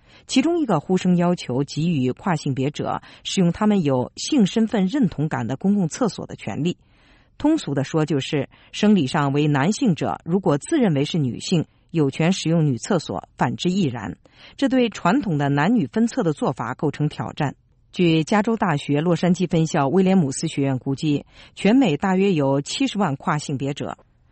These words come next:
由于美国是一个三权分立的国家，行政、立法和司法部门相互制衡，加之联邦和州目前都没有要求为跨性别者单独提供厕所的法律，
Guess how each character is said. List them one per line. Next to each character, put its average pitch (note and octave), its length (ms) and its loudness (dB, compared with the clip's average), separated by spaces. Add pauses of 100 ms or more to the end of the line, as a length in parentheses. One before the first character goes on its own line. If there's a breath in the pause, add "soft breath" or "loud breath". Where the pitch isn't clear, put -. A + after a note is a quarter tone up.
(320 soft breath)
由 F3+ 160 6
于 F#3+ 100 6
美 E3 160 4
国 D3+ 180 -2
是 D#3+ 140 -2
一 F3 60 0
个 D3+ 100 2
三 G3+ 180 2
权 F#3 200 0
分 A3 160 0
立 A3+ 100 0
的 C3+ 80 -2
国 C3 220 -8
家， D#3 300 -2 (340 soft breath)
行 G3+ 320 4
政、 C4 240 2
立 A#3+ 180 2
法 B2+ 160 -4
和 D3 140 -4
司 - 160 -6
法 C#3 160 0
部 D#3+ 160 -2
门 C3+ 180 2
相 F3 220 0
互 D3+ 120 -2
制 D3 200 -4
衡， - 360 -8 (440 soft breath)
加 E3 180 2
之 D#3+ 300 2
联 E3 280 4
邦 G#3+ 160 0
和 F3 140 0
州 F3 260 2
目 F3 120 4
前 D#3+ 240 0
都 G3 100 2
没 F#3+ 140 6
有 C#3+ 240 2
要 A#3 200 2
求 - 160 -2
为 D#3 260 2
跨 - 220 0
性 F3 200 0
别 D3 160 2
者 G2+ 280 -6 (280 loud breath)
单 C4 240 4
独 D3+ 180 0
提 - 140 -4
供 F#3+ 180 2
厕 G#3 300 0
所 B2+ 160 -6
的 C#3+ 80 -4
法 C3 200 -6
律， F3 220 2